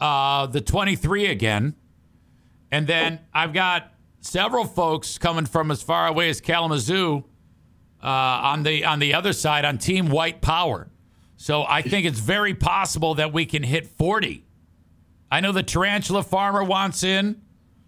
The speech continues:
Uh, so we're gonna have a lot of, a lot of new faces and a lot of old faces.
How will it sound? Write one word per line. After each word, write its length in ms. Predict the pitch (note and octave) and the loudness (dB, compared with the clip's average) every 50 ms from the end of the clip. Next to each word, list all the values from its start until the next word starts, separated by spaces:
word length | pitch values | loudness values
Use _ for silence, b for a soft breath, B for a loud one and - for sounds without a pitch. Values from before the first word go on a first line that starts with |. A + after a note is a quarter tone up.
| _ _ _ _ - _ _ _ _ _ _ _ - - | _ _ _ _ -20 _ _ _ _ _ _ _ -6 -2
Uh, 280 | C3 C3+ C3+ C#3 C#3 | -2 0 2 0 0
so 200 | C3+ - - D#3 | -2 -2 -2 -2
we're 140 | D3 D3+ F#3+ | 0 0 0
gonna 120 | G3 A3 | 2 2
have 220 | G3+ F3+ F3+ F3+ E3 | 2 2 0 0 0
a 40 | D#3+ | 0
lot 360 | D#3+ E3 F3+ F#3 F#3 F#3+ F#3+ | 0 2 0 2 2 0 0
of, 180 | F3 E3 C3+ C3 | 0 -2 -4 -4
a 100 | - D3+ | -4 -2
lot 240 | D#3 E3 E3 E3 D#3+ | 0 0 0 0 0
of 120 | D3 C#3 | -2 0
new 200 | D#3+ F#3 G3+ G#3 | 0 0 0 0
faces 640 | F#3 - F#3+ F#3+ F#3+ F#3 F3+ - F#3 F#3 E3+ C#3 - | 0 0 0 0 0 0 -2 -4 -4 -4 -4 -4 -4
and 140 | E3 D#3+ D3+ | -4 -2 0
a 60 | D3+ | 0
lot 200 | D3+ D#3 D#3+ D3+ | 2 2 2 2
of 60 | D3 | 2
old 240 | D3+ E3 E3+ D#3+ A2+ | 0 0 -2 -2 -4
faces. 540 | - C3 A2+ G2+ - - - - - - | -4 -4 -4 -4 -8 -14 -20 -20 -20 -20